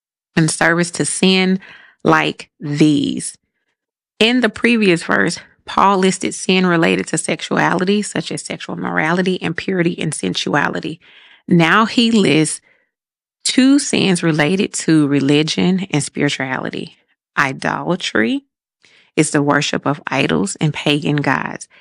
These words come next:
It is the one sin throughout Scripture over which God seems to express the most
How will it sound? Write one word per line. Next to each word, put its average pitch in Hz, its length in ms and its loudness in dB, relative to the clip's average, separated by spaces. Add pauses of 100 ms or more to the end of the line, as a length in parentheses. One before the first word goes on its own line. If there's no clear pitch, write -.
(360)
It 226 360 2
is 156 400 2
the 160 200 -2
one 156 600 4
sin 156 400 0
throughout 151 400 -2
Scripture - 500 -2
over 156 200 2
which - 380 -2 (920)
God 160 260 0
seems 165 360 -2
to - 100 -2
express - 400 -2
the - 140 -4
most 147 400 -2